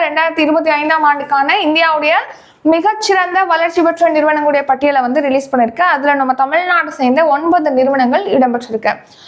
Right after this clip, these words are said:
அடுத்து, இந்திய மல்யுத்த சம்மேளனத்துக்கு பாத்தீங்கன்னா, இடைநீக்கம் செஞ்சிருப்பாங்க மத்திய அரசு. So, அந்த இடைநீக்கத்தை இப்போ ரத்து செஞ்சிருப்பதாக தெரிவிச்சிருக்காங்க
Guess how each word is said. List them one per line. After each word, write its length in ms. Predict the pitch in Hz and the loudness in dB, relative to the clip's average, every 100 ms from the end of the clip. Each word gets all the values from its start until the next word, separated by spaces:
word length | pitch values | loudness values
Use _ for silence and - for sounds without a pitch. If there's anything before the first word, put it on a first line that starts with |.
| - | -18
அடுத்து, 280 | - 320 339 | -6 -4 -2
இந்திய 320 | 339 403 440 | 0 2 2
மல்யுத்த 500 | 392 330 349 370 359 349 | 2 -2 0 0 -2 -2
சம்மேளனத்துக்கு 560 | 320 311 311 294 269 269 | -2 0 0 -2 -4 -2
பாத்தீங்கன்னா, 640 | 240 240 294 359 214 170 | -2 -2 0 0 0 0
இடைநீக்கம் 540 | 311 370 392 349 311 302 | 0 0 -2 -2 -2 0
செஞ்சிருப்பாங்க 540 | 254 247 247 233 226 | 0 0 0 -2 0
மத்திய 340 | 226 220 240 | 0 2 2
அரசு. 260 | 226 226 240 | 0 0 -6
So, 160 | 240 277 | 0 0
அந்த 180 | 262 | 0
இடைநீக்கத்தை 560 | 269 269 330 330 277 269 | 0 0 0 0 -2 -2
இப்போ 200 | 311 277 | -2 0
ரத்து 240 | 247 247 269 | -2 -2 0
செஞ்சிருப்பதாக 520 | 262 240 226 220 220 | 2 0 0 -2 -2
தெரிவிச்சிருக்காங்க 760 | 320 330 233 240 233 233 220 | -4 -2 -2 0 -2 0 0